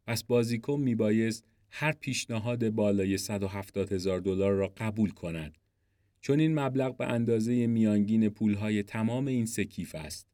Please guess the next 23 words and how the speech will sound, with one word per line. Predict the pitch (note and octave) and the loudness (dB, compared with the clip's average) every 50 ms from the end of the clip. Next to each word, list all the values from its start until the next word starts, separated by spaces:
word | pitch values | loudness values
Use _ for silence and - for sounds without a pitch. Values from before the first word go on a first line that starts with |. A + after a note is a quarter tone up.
| _ _ | _ _
اگرچه | - C3 C#3+ C3 C#3 C#3 C#3 C#3 - D3 C#3+ | -4 -2 0 0 0 -2 -2 -2 -2 -4 -2
پیشنهادات | - - A2+ G#2+ - - G#2+ G#2 G#2 G2+ G2 G#2+ G2+ G2+ G2+ | 0 0 0 0 0 0 -2 0 0 0 2 2 2 2 2
در | G2+ F#2+ F#2 | 0 0 0
دورهای | F#2 G2 G2 F#2+ F#2 F#2 G#2+ G#2+ G#2+ | 0 2 2 0 0 0 0 0 0
اول | G#2 G2+ F#2+ F#2 G2 G2 | 0 0 0 0 0 2
معمولاً | G2+ G2+ F#2+ F#2+ F2+ F2+ F#2 F#2+ G2 G2 | 2 2 0 0 -2 -2 -2 0 0 0
به | G2+ G2 | 0 -2
صورت | F#2 - - G2 F#2 F#2 F2+ - - | -2 -4 -2 -2 0 0 -2 -2 -2
ناعادلانه‌ای | F#2+ F#2+ G2 G2 F#2+ - G2 F#2+ G2 G2 F#2+ G2 F#2+ F#2 F#2+ F#2 F2+ F2 | -2 0 0 0 0 0 0 0 2 2 2 2 0 0 0 0 -2 -4
پایین | D#2+ - F#2+ F2+ E2+ E2+ F2 F2 | -6 -6 -6 -4 -4 -4 -4 -6
است، | E2 D#2+ D#2 - - - _ _ _ _ _ _ _ _ _ _ _ - | -6 -6 -8 -10 -12 -14 _ _ _ _ _ _ _ _ _ _ _ -6
اما | - C3+ C3+ C#3+ C#3+ D3 B2+ | -4 -2 -2 0 0 0 -2
همچنان | - - B2+ B2 A2+ - - B2+ B2+ C#3 D#3 | -2 -2 -4 -4 -4 -2 0 0 0 0 -2
که | D3+ - E3 | -2 -4 -2
بازی | C#3+ B2+ A2+ G#2+ G2 G2 | 0 2 2 2 2 0
پیش | G2 - - F2+ - - | -2 -2 -2 -4 -4 -2
می‌رود، | G2 F#2 F2+ F2+ F2 E2+ F#2 G2 G#2+ C3 D#3 - _ _ _ _ _ _ _ | -4 -4 -4 -4 -4 -4 -2 -2 -2 -2 -4 -8 _ _ _ _ _ _ _
پیشنهادات | - C3+ B2+ A2+ - B2+ B2 A#2+ B2 B2 D3 E3 D#3 - | -6 -4 -4 -2 -2 -2 0 0 2 2 2 0 -2 -2
مجری | F3 E3+ D#3+ C3 A#2 A2 A2+ A#2 A2 | -4 -2 0 0 0 0 0 0 0
بیشتر | A2 A2 A2 G#2+ - - - C3 B2+ B2+ | 2 4 2 2 2 -2 -4 -2 0 0
و | B2 | 2
معقولتر | A#2 A2+ A2 G#2+ G#2+ G#2+ A2 G#2 G2+ - A#2+ A2+ G#2 | 2 0 0 0 0 0 0 0 0 0 -2 -4 -2
می‌شود، | E2+ E2 D2+ - - E2 D#2 D#2+ D#2 D2+ - _ | -4 -4 -4 -4 -4 -4 -4 -4 -6 -8 -10 _